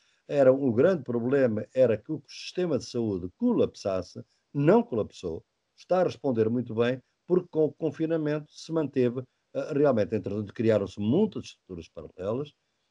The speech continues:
não fomos para a requisição civil, como a Espanha fez dos hospitais privados, eh, mas realmente criaram estruturas paralelas, hospitais militares, et cetera, que em grande parte estão a ser,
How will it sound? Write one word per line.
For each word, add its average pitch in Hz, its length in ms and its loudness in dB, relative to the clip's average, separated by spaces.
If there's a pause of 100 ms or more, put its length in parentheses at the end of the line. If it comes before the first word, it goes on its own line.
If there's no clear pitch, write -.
não 143 160 0
fomos 135 320 0
para 135 200 0
a 107 40 -8
requisição 110 380 -8
civil, 151 640 -4
como 90 140 -8
a - 20 -6
Espanha 101 500 -4
fez 98 380 -4 (360)
dos 135 160 -2
hospitais 92 520 -4
privados, 139 640 0 (380)
eh, 151 220 2
mas 156 520 4
realmente 135 480 4
criaram 127 260 4
estruturas 127 540 -4
paralelas, 110 760 2
hospitais 101 520 -6
militares, 123 840 -4
et 92 160 -6
cetera, 131 380 -6 (440)
que 233 320 0
em 165 100 2
grande 165 260 2
parte 160 240 2
estão 185 180 -4
a 139 60 0
ser, 170 200 -2